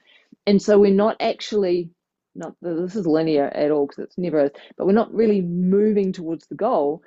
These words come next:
because we're stuck in doing the same thing in our so-called spiritual life that we were doing in our so-called mainstream or material life, you see.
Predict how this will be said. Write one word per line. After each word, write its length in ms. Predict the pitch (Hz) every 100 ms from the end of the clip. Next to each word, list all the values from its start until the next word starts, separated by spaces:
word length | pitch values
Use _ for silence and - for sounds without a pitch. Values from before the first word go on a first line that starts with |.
| _ -
because 300 | 196 202 185
we're 120 | 175
stuck 420 | - - 233 -
in 100 | 196
doing 240 | 190 175
the 60 | 165
same 320 | - 202 175
thing 520 | 170 254 226 151 160 - _ _ -
in 140 | 180
our 240 | 156 170 165
so-called 520 | - 190 190 170 151
spiritual 520 | - 339 - 202 165
life 240 | 147 156 -
that 120 | 170
we 80 | 175
were 80 | 170
doing 300 | 180 175 170
in 60 |
our 80 | 165
so-called 580 | 165 175 160 175 160 156 _ _ _ _ _ _ _
mainstream 640 | 180 208 208 - 156 147 139
or 420 | - 147 143 139 -
material 720 | 170 165 226 190 139 123 - _ _
life, 300 | 147 131 - _ _ _ -
you 80 |
see. 340 | 147 135 127